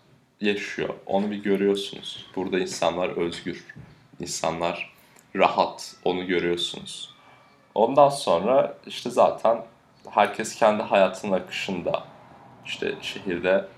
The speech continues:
herkes kendi o gün ne yapıyorsa onu yapmaya devam ediyor.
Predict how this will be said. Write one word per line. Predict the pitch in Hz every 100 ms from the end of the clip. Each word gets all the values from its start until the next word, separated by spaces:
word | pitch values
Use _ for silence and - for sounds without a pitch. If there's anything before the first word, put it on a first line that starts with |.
| _ _ _ _
herkes | 98 90 - 87 -
kendi | 87 85 90 87 - - _ _ _ _ -
o | 95
gün | 95 87
ne | 92
yapıyorsa | 90 - - - - 92 95
onu | 92 95
yapmaya | 82 - 90 95
devam | 101 101 98
ediyor. | 73 - -